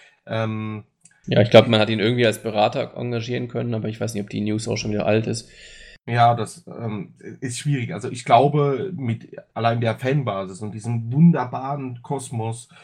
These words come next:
Speaker 1: ähm, von, von Herr der Ringe ist es, kann man eigentlich bei so einer Aufgabe faktisch fast nur verlieren.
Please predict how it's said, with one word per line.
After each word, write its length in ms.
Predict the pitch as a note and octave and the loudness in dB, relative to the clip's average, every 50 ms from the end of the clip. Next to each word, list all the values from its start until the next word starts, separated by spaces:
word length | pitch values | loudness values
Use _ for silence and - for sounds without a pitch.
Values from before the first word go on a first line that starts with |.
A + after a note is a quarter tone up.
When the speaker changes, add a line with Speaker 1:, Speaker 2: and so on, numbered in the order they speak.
| - - - - - _ - | -20 -20 -20 -20 -20 _ -8
Speaker 1:
ähm, 360 | A2+ A2+ A2 G#2+ A2 G#2+ G#2 | -4 -4 -2 -2 -4 -6 -6
von, 400 | - A2+ A2 G#2+ G#2+ G#2 G2+ G2 | -6 -6 -6 -6 -6 -8 -10 -10
von 180 | - A2 G#2+ G#2 | -10 -10 -8 -6
Herr 140 | A2 A2+ G#2+ | -4 -4 -4
der 140 | G#2+ A2 G#2 | -2 -4 -4
Ringe 240 | A2 A2+ A#2 A2+ - | -2 -4 -4 -4 -4
ist 200 | - A2+ A#2+ - | -8 -10 -12 -12
es, 300 | A#2 - - - - - - | -12 -12 -14 -16 -18 -20 -16
kann 240 | - - A#2+ B2+ C#3 | -10 -6 -4 -2 -2
man 200 | C#3 C3+ C#3 C3 | -2 -2 -4 -6
eigentlich 520 | - A#2 A2+ B2 B2+ B2 A#2+ A#2+ - - | -6 -4 -4 -4 -4 -6 -8 -10 -8 -6
bei 100 | A2+ A2 | -6 -6
so 80 | G#2+ A#2 | -4 -2
einer 180 | A2+ A2+ - - | -2 -2 -2 -4
Aufgabe 840 | A#2 A#2 A#2 - A#2 G#2+ G#2+ G#2+ G2+ G#2+ A2 G#2+ G#2 G#2 G2 - - - | -4 -6 -8 -6 -2 0 0 0 -2 -2 -4 -4 -4 -4 -6 -8 -10 -14
faktisch 880 | - - - - - - - - B2 B2+ A#2+ - _ - C#3 B2 A#2+ - | -20 -20 -20 -20 -20 -18 -14 -12 -12 -12 -12 -14 _ -12 -12 -12 -12 -14
fast 380 | - - C3 B2 - - - | -10 -10 -10 -10 -8 -8 -6
nur 180 | C#3 C3 B2+ B2 | -4 -4 -4 -6
verlieren. 600 | A#2+ - A2+ A2 G#2+ A2 A#2 C3 C#3+ F3 F3 - | -6 -8 -8 -8 -8 -6 -6 -4 -4 -4 -8 -10